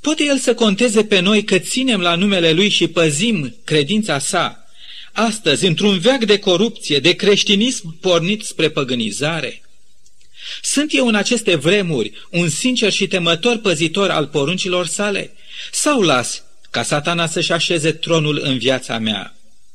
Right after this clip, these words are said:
Fie ca bunul Dumnezeu să ne dea un spirit de adâncă cercetare a vieților noastre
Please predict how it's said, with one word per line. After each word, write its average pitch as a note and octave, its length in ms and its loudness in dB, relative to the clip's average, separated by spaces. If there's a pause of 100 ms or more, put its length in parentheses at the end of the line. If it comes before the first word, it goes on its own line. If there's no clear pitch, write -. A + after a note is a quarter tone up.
(600)
Fie A2+ 460 -2 (300)
ca C#3+ 160 0
bunul G#3 400 2
Dumnezeu G#3 420 2
să G3 140 0
ne F3+ 140 2
dea F3+ 140 4
un E3+ 120 0
spirit G#3+ 440 0
de F3+ 80 2
adâncă F3 480 0
cercetare C#3+ 640 -2
a B2+ 80 0
vieților A#2+ 500 -2
noastre A2+ 580 -4